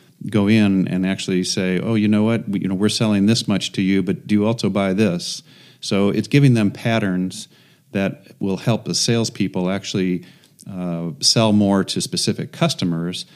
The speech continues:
But then for prospects, it actually is giving them the,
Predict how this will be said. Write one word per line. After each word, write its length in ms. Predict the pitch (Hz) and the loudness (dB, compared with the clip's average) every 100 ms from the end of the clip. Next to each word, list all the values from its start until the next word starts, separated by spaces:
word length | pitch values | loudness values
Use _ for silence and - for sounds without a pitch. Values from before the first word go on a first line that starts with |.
| - - _ | -20 -20 _
But 160 | - 98 | -6 0
then 240 | 113 107 | 4 4
for 560 | 104 - 101 98 92 92 - - _ | 2 -2 0 2 0 -2 -10 -20 _
prospects, 720 | - 147 131 - 104 92 - | -2 2 2 0 -2 -2 -4
it 120 | - 98 | -4 -2
actually 460 | 110 - 107 98 | -2 -2 0 0
is 320 | - 98 95 | 0 -2 -2
giving 440 | 90 107 113 104 98 | -2 0 2 4 4
them 380 | 98 95 95 - | 2 2 2 0
the, 400 | 95 92 90 | -2 0 0